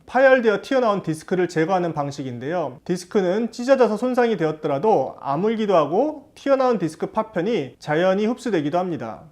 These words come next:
즉, 자연 치유가 가능하기 때문에 최후의 상황이 아니라면 허리 디스크를 보호하고 주사, 시술, 수술의 순서로 치료를 합니다. 앞글자를 따서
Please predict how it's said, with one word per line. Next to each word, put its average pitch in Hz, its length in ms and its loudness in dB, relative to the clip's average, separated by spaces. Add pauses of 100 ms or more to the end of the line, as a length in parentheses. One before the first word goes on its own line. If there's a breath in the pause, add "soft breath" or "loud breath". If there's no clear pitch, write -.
즉, 185 300 -2 (320)
자연 208 360 0
치유가 220 360 0
가능하기 170 520 -2
때문에 147 640 -2
최후의 269 360 2
상황이 214 380 0
아니라면 147 600 -2
허리 233 300 -2
디스크를 165 580 -2
보호하고 156 840 -2 (100)
주사, 143 460 0 (100)
시술, 156 600 -6 (120)
수술의 269 440 0
순서로 185 400 0
치료를 226 340 0
합니다. 127 460 -8 (100)
앞글자를 208 720 2
따서 196 560 2